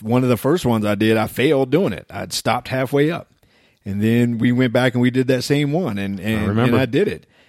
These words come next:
Speaker 1: You know, but in between those two, there was some, you know, there was some work. There was some development of that. There was some, you know, some, some, some, some exercise in that whole thing. And,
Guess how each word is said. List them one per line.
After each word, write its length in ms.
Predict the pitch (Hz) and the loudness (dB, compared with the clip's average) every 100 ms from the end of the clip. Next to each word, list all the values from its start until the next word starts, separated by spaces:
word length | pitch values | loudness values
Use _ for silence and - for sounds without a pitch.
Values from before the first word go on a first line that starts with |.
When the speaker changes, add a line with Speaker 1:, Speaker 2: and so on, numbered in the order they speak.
| _ | _
Speaker 1:
You 80 | 151 | -2
know, 120 | 123 | 0
but 140 | 117 123 | 2 2
in 80 | 135 | 2
between 440 | 135 139 160 175 | 0 2 2 2
those 260 | 127 117 - | 2 0 0
two, 320 | 127 127 139 | 2 2 4
there 180 | 131 131 | 4 4
was 200 | 127 117 | 2 2
some, 360 | 127 123 127 | 0 0 -2
you 120 | 147 | -2
know, 120 | 120 110 | 0 2
there 120 | 120 | 2
was 140 | 120 | 2
some 220 | - 127 | 0 0
work. 360 | 120 147 - - | 0 0 -2 -10
There 180 | 110 117 | -4 -2
was 160 | 120 107 | -2 -2
some 460 | 131 120 113 107 - - _ - | -2 0 -2 -4 -8 -20 _ -2
development 540 | 104 120 175 104 101 | 0 2 2 0 -2
of 80 | 92 | 0
that. 240 | 95 87 | -2 0
There 120 | 110 | 2
was 200 | 120 117 | 2 2
some, 420 | 123 120 117 113 107 | 0 0 0 -2 -4
you 140 | 135 | -4
know, 440 | 107 95 95 95 - | -2 -2 -4 -6 -10
some, 680 | - 117 107 101 98 117 101 | -8 -2 0 0 -2 -6 -12
some, 340 | - - 104 98 | -12 -4 -2 -2
some, 260 | - 101 | 0 -2
some 200 | - 107 | 0 2
exercise 460 | 107 - 82 92 92 | 2 0 0 0 0
in 80 | 92 | -2
that 120 | 78 | -4
whole 120 | 90 | -6
thing. 300 | 87 87 87 | -4 -4 -4
And, 180 | 90 | -8